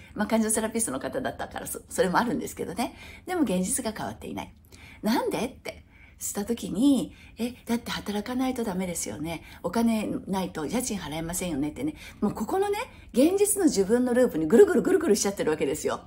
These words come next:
だって働かないとお金ないでしょ。お金ないと家賃払えないでしょ。家賃払ったら自分のお金がカツカツでしょ。でもここはこうぐるぐるで、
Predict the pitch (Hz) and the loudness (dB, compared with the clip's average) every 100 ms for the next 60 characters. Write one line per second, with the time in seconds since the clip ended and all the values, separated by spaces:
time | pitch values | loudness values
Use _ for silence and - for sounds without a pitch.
0 | - - - - - 226 226 185 - - | -18 -20 -20 -20 -8 -6 -4 -6 -12 -8
1 | - 269 285 294 262 160 165 170 170 156 | -2 0 2 2 2 -2 -6 -4 -6 -6
2 | - 143 226 262 262 240 - 202 214 175 | -8 -4 -2 0 0 -2 -4 -2 -2 -4
3 | 139 151 143 - - 180 - - - 320 | -4 -4 -6 -6 -6 -6 -12 -8 -4 -2
4 | 269 220 170 165 - 143 - 165 170 175 | 0 0 -2 -8 -8 -8 -6 -6 -4 -4
5 | 165 180 170 185 - 175 - - 160 185 | -4 -6 -6 -8 -8 -8 -4 -4 -4 -8
6 | - - 269 226 - 170 165 160 - 143 | -14 0 4 4 2 0 0 0 -4 -4
7 | 165 156 - 202 | -4 -4 -4 -4